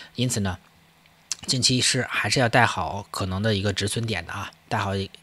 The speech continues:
在趋势线之下的一个止损点去布局多单。好，那么罗素呢，今天我们是觉得它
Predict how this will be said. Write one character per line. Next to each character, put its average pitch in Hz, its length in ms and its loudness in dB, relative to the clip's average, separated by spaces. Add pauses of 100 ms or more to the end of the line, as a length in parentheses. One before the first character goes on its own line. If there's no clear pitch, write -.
在 117 120 2
趋 - 100 -2
势 127 120 0
线 120 160 -2
之 113 80 -2
下 123 120 -2
的 98 80 -4
一 98 40 -2
个 101 80 -2
止 101 140 -4
损 113 100 -6
点 92 180 -6
去 85 140 -2
布 101 160 -4
局 92 320 -6
多 107 160 -2
单。 101 180 -4 (1080)
好， - 380 -12 (300)
那 151 80 0
么 147 60 6
罗 151 140 10
素 233 200 2
呢， 107 240 0
今 143 160 -2
天 143 160 -2
我 120 80 -2
们 95 160 -2
是 120 240 -4
觉 101 200 -4
得 110 120 -2
它 120 300 0